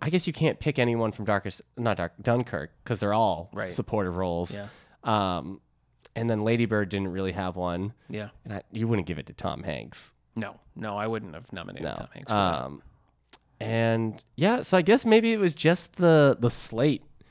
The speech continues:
Speaker 2: Yeah.
Speaker 1: this year, and they're not gonna give it to Hugh.
Speaker 2: Well, Gary Oldman was very good.
Speaker 1: <laughs> Yeah. Yeah.
Speaker 2: And finally,
Speaker 1: Best Picture.
Speaker 2: Best Picture. So the nominees again were Call Me by Your Name,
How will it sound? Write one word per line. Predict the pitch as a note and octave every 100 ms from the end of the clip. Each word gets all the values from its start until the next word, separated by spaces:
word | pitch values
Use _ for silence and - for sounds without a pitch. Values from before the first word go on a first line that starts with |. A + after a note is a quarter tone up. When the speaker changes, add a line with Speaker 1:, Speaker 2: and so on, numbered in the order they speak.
| _
Speaker 2:
Yeah. | - A2 -
Speaker 1:
this | A2+ A2+
year, | G#2 F#2+ -
and | A2
they're | B2+
not | F3+
gonna | F3+ F3
give | F3
it |
to | F3+
Hugh. | F3 G3+ E3
Speaker 2:
Well, | F#3 G3+
Gary | D3 F3+ F3
Oldman | E3+ E3+ D3
was | C3
very | A#2+ B2+ C#3
good. | C#3 B2 A2+ A#2+
Speaker 1:
<laughs> | - -
Yeah. | D#2+ - _ - _ _ _ - - - - - -
Yeah. | - F3+ A3 - - - _ _ _ - - -
Speaker 2:
And | A#2 A#2+ A#2+ A#2 A2
finally, | - - E3+ A2+ G#2+ A2 D3 D#3+ - - _ -
Speaker 1:
Best | A#3+ -
Picture. | C4+ A#3 B3+ A3 F3
Speaker 2:
Best | G#2+ F2+ -
Picture. | D#3+ C3+ A2
So | G#2 C#3+ C3+
the | B2 C3+
nominees | D#3+ C3 A2+
again | G#2+ G#2+ G#2+
were | G2 G2
Call | - B2
Me | C3
by | A#2 A2
Your | A2
Name, | F#2 G2+